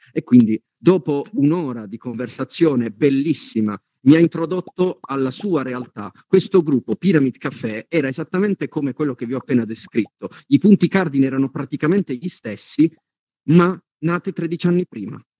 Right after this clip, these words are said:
e non in All Space o in Rec Room. Ovviamente, tredici anni fa erano nati in altri giochi, ben più vecchi,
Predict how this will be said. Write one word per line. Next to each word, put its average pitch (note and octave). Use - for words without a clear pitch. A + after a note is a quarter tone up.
e E3+
non A3
in A#2
All G2+
Space -
o A#2+
in G#2+
Rec -
Room. G#2+
Ovviamente, D#3
tredici C3
anni E3
fa C#3
erano C#3
nati C3
in A2+
altri A#2+
giochi, A#2
ben C3+
più C3
vecchi, C3